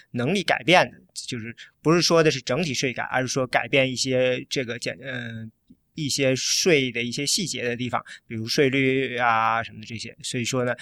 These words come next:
这方面肯定要变的。但是如果说要做整体的税改的话，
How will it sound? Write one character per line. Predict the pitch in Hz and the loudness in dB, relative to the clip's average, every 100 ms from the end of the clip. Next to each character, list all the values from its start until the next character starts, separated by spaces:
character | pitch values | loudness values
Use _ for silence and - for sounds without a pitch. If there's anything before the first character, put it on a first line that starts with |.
| - - | -12 0
这 | 185 | 2
方 | 151 | 2
面 | 120 | 0
肯 | 117 110 | -8 -10
定 | 117 | -4
要 | 117 | -4
变 | 117 117 | -2 -4
的。 | - - | 0 6
但 | 196 | 6
是 | 165 | 4
如 | 160 | 4
果 | 202 139 | 6 6
说 | 180 | 6
要 | 185 | 6
做 | 165 147 | 4 0
整 | - 135 220 | 0 -2 -2
体 | 127 | -4
的 | 120 | -4
税 | - 185 | 2 4
改 | 139 - | 4 0
的 | - 127 | -2 4
话， | 139 | 4